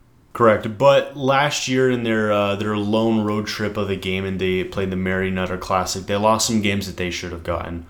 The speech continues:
They obviously lost to U C L A. That was expected. They were really good last year,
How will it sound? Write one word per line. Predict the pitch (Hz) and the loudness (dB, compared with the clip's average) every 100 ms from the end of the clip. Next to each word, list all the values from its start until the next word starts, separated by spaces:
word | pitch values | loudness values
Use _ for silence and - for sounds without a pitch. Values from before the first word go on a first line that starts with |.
| - - | -20 -6
They | 101 98 | -2 0
obviously | 113 127 120 117 | 2 2 2 2
lost | 104 98 - | 2 2 -2
to | |
U | 95 | -4
C | 92 98 | -2 -2
L | 87 92 | -2 0
A. | 92 92 | 0 0
That | 90 | 0
was | 87 85 | -2 -4
expected. | 82 - 82 82 85 | -6 -6 -6 -8 -8
They | 85 | -6
were | 82 | -6
really | 82 87 85 85 | -6 -4 -4 -2
good | 101 104 | -2 0
last | 101 101 - | 0 0 0
year, | 98 101 | 0 0